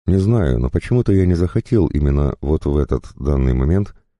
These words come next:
еще раз упомянуть свое звание и должность, а стал машинально напяливать на себя форму из шкафчика.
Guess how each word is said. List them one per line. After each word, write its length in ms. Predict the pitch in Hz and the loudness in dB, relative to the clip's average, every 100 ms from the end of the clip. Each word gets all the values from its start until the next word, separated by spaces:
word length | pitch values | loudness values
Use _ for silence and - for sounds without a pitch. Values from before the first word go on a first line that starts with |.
| _ _ - | _ _ -4
еще 320 | 78 - 113 | -4 0 0
раз 220 | 101 - | 0 -2
упомянуть 480 | 87 - 82 90 90 | -4 0 0 0 0
свое 240 | - 76 | 0 0
звание 480 | 71 76 80 80 80 - | 0 0 0 2 0 -2
и 80 | 95 | -4
должность, 560 | 80 60 57 60 - _ _ _ _ _ | -2 -2 -2 -6 -10 _ _ _ _ _
а 80 | 57 | -6
стал 240 | 60 62 60 | -4 -4 -2
машинально 480 | 60 62 62 60 | -2 -2 0 0
напяливать 500 | 60 - 82 78 73 | -2 -2 -2 0 -2
на 60 | 65 | -4
себя 340 | - 62 65 - | -4 -2 -2 -4
форму 400 | - 71 67 64 | -4 -4 0 -2
из 80 | - | -2
шкафчика. 560 | - - - - - | -6 -6 -6 -8 -8